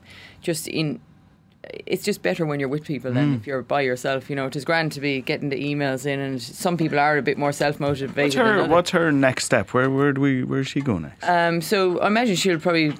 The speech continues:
Speaker 1: try for the European indoors, um, if she likes to do that. Um, the four hundred metres indoors is a bit of a specialist event. The two hundred metres is, I don't think they do it anymore.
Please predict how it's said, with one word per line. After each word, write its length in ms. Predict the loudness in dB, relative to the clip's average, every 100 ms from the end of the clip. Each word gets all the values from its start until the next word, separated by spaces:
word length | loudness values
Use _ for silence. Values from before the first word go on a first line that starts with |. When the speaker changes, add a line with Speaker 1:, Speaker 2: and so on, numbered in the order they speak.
| -6
Speaker 1:
try 200 | 0 0
for 120 | 2
the 80 | 0
European 440 | 2 2 2 2 2
indoors, 560 | 2 2 0 -2 -8 -14 -20 -10
um, 460 | -6 -4 -4 -6 -10
if 120 | -12
she 280 | -6 -6 -6 -4
likes 240 | -2 -2
to 60 | -2
do 120 | 0
that. 280 | 2 2 -2 -10 -14 -18 -16
Um, 480 | -10 -8 -6 -8
the 100 | -10
four 200 | -2 2
hundred 240 | 4 2 2
metres 360 | 0 2 0
indoors 400 | 2 2 2 0
is 80 | -2
a 40 | -4
bit 140 | -2
of 60 | -2
a 120 | -6
specialist 580 | -6 -4 -4 -2 -4 -2
event. 240 | -2 -2
The 80 | -4
two 200 | -2 2
hundred 220 | 2 2
metres 360 | 0 0 -2 -2
is, 280 | -4 -6 -8
I 80 | -4
don't 140 | -4
think 120 | -4
they 100 | -4
do 140 | -2 -2
it 120 | -2
anymore. 400 | -2 0 -2